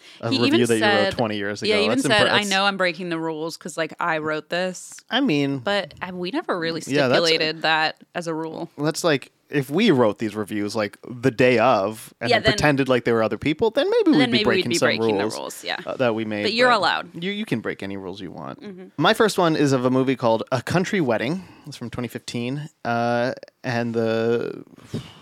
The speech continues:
Speaker 1: description says, "Sparks fly when an engaged country music singer reconnects with a childhood friend."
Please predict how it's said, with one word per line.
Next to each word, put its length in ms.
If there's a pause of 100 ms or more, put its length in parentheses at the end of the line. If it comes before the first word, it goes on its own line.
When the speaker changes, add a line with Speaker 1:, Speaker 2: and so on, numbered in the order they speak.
(140)
Speaker 1:
description 500
says, 460
"Sparks 480
fly 420
when 180
an 200
engaged 640
country 300
music 340
singer 360 (260)
reconnects 640
with 120
a 60
childhood 500
friend." 400